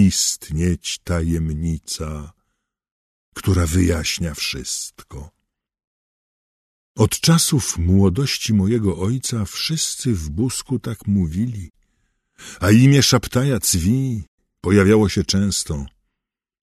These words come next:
I to wypowiadane wcale nie szeptem,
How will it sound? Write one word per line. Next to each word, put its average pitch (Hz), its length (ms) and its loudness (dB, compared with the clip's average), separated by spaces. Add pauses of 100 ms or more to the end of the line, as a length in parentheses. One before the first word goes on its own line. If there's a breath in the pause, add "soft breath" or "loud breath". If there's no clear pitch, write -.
(320)
I 101 80 2
to 107 120 4
wypowiadane 95 640 2
wcale 107 360 -4
nie 117 140 -4
szeptem, 98 500 -6